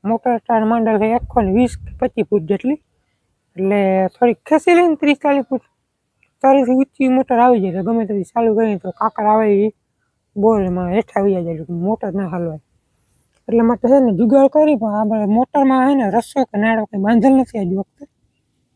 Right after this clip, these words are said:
ખાલી રોગે દંડામાં જ છે મોટર પાંચની. એટલે ચાપડામાં નાળો બાંધી અને ન્યાથી તો બર લાગે નહીં. સંદીપભાઈ એમ તો આવ્યા ટેકો લેવા.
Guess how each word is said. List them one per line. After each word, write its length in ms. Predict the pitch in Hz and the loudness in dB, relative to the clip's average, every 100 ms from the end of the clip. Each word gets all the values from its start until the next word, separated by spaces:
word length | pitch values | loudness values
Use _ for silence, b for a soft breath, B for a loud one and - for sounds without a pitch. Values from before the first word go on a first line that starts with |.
| _ _ | _ _
ખાલી 240 | - 233 233 | 2 4 4
રોગે 180 | 233 | 4
દંડામાં 460 | 202 254 262 247 214 | 4 4 4 4 0
જ 40 | |
છે 200 | - - | -4 -8
મોટર 280 | 190 190 196 | -6 -6 -8
પાંચની. 420 | 190 202 - 262 - _ _ _ _ _ _ _ _ - | -8 -8 -2 -2 -2 _ _ _ _ _ _ _ _ -10
એટલે 160 | 190 202 | -4 -4
ચાપડામાં 580 | - 233 - 262 262 247 | 2 0 4 2 4 4
નાળો 280 | 254 269 269 | 4 4 6
બાંધી 400 | 311 302 320 330 _ _ _ _ _ _ - | 6 6 6 4 _ _ _ _ _ _ -8
અને 120 | 202 | -4
ન્યાથી 340 | 190 220 254 240 | -2 -2 -2 -2
તો 120 | 247 | 2
બર 200 | 233 262 | 4 4
લાગે 360 | 254 254 247 277 | 4 2 4 4
નહીં. 200 | 285 277 _ _ _ _ - | 4 2 _ _ _ _ -4
સંદીપભાઈ 440 | 240 233 170 240 | -2 -2 0 0
એમ 100 | 240 | 0
તો 120 | 214 | 0
આવ્યા 240 | 240 240 226 | 0 0 0
ટેકો 280 | 208 - 202 | -4 -6 -4
લેવા. 280 | 190 180 | -2 -4